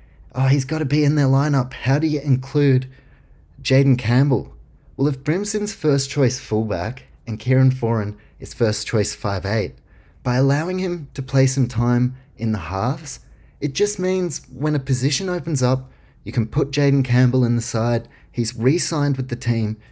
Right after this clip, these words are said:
huge part of the future. And, I mean, as he develops, he could be a gun, gun five eight.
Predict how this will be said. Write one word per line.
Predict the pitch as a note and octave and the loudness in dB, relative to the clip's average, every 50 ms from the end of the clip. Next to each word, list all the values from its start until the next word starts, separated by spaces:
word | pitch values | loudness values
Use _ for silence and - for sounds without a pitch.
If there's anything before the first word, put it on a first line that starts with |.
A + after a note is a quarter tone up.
| - - - | -20 -20 -20
huge | - - - - D#3+ E3+ E3+ D3 - - | -20 -10 -4 0 0 0 0 -2 -2 -2
part | - C#3+ C3+ C3+ | 0 2 4 4
of | B2+ A#2+ | 2 2
the | A2+ | 0
future. | - - G#2+ G#2 G#2 - - A#2 G2+ G2 - - - - - - - - - - _ _ _ - | -4 -4 -4 -4 -4 -2 -2 -2 -2 -2 -4 -8 -18 -20 -20 -20 -20 -20 -20 -20 _ _ _ -8
And, | - A#2 C3 B2 A#2+ A#2+ B2+ B2+ - | -2 0 0 0 0 -2 -4 -8 -8
I | - B2+ | -6 0
mean, | B2+ C3 C3 C#3+ C#3+ C3 B2+ - | 2 2 4 4 2 -2 -4 -4
as | - C#3 E3 E3+ | -4 -4 -2 -2
he | F#3+ F#3 | -2 -2
develops, | C#3+ C#3+ C3 G2 G#2+ A#2+ D3 D3 A#2 G2 - - - - - - _ _ _ - - - - _ _ _ _ _ _ | 0 -2 -2 0 0 0 0 0 -2 -4 -4 -8 -10 -10 -12 -16 _ _ _ -20 -20 -20 -20 _ _ _ _ _ _
he | - B2 C#3 | -6 -6 -4
could | C3+ F3 D#3+ C#3+ | -4 -6 -4 -2
be | F#3+ F3+ D3+ C3 C3 C3 | 0 0 0 0 0 -4
a | - - - - - - | -8 -8 -8 -12 -14 -4
gun, | - B2+ C3 C3+ D3 D3 C#3+ C3+ A#2 G2+ F#2 E2+ F2+ - - - - _ _ _ - - | 0 2 2 4 4 6 6 6 4 4 0 -6 -10 -14 -20 -20 -20 _ _ _ -10 -6
gun | B2 C3 C#3+ E3 E3+ E3+ F3 | -4 -4 -2 -2 -2 -2 -2
five | C#3 - - C3 A#2+ G#2+ G2 G2 | -2 0 0 2 2 2 2 0
eight. | F#2+ F2 F2 - | 0 -2 -2 -6